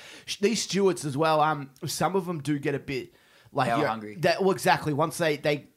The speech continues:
Speaker 1: they get given an inch and they'll take a mile kind of thing. And, like, if, you know, a person jumps on the field, they'll, they'll see that opportunity to take, you know, to do as much dam-, not
Speaker 2: Well,
Speaker 1: damage,
Speaker 2: it,
Speaker 1: but,
Speaker 2: it's
Speaker 1: you know.
Speaker 2: almo-, it's almost like a free pass for them, really, isn't it? Like, they can just come in and,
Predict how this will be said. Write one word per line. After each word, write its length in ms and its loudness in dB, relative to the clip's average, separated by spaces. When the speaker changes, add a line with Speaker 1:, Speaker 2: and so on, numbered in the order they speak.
Speaker 1:
they 120 -2
get 220 -4
given 240 0
an 80 -2
inch 200 -2
and 80 -6
they'll 80 -2
take 260 -4
a 20 -4
mile 340 2
kind 240 -2
of 60 -8
thing. 180 -4
And, 140 -4
like, 160 -4
if, 180 -8
you 80 0
know, 140 -4
a 80 -8
person 320 -2
jumps 180 -4
on 80 -14
the 60 -10
field, 300 -2
they'll, 220 0
they'll 300 -4
see 300 2
that 100 4
opportunity 600 0
to 120 -6
take, 360 -2
you 100 -6
know, 100 -2
to 140 -12
do 240 -2
as 140 -6
much 320 -4
dam-, 240 -2
not 260 -8
Speaker 2:
Well, 140 0
Speaker 1:
damage, 180 0
Speaker 2:
it, 60 -12
Speaker 1:
but, 80 -2
Speaker 2:
it's 100 -4
Speaker 1:
you 60 4
know. 60 6
Speaker 2:
almo-, 100 4
it's 160 -2
almost 200 -4
like 100 -10
a 20 -10
free 240 -2
pass 400 -2
for 80 -10
them, 160 -6
really, 180 -6
isn't 180 -8
it? 120 -8
Like, 160 -6
they 80 -6
can 160 -10
just 160 -10
come 180 -8
in 140 -6
and, 160 -6